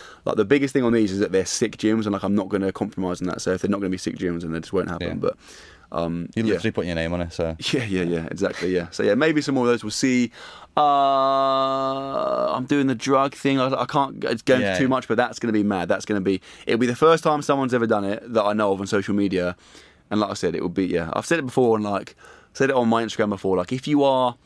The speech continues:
Speaker 1: if you're accusing me of taking drugs, like, probably stop doing that, because I'm literally about to prove completely, you know,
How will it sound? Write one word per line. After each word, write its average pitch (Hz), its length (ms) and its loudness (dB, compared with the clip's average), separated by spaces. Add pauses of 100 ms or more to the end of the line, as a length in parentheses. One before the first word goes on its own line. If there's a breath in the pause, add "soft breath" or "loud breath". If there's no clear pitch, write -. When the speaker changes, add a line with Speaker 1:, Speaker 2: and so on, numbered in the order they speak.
(600 soft breath)
Speaker 1:
if 131 180 0
you're 175 160 4
accusing 151 520 2
me 135 160 4
of 123 80 2
taking 120 380 0
drugs, 95 520 -2 (200)
like, 90 420 -2 (120)
probably 135 400 2
stop 120 280 2
doing 110 200 4
that, 82 140 -2
because 98 240 -6
I'm 101 160 0
literally 107 500 0
about 98 320 0
to 98 100 -8
prove 92 520 -2 (800)
completely, 127 680 2
you 110 240 2
know, 98 220 2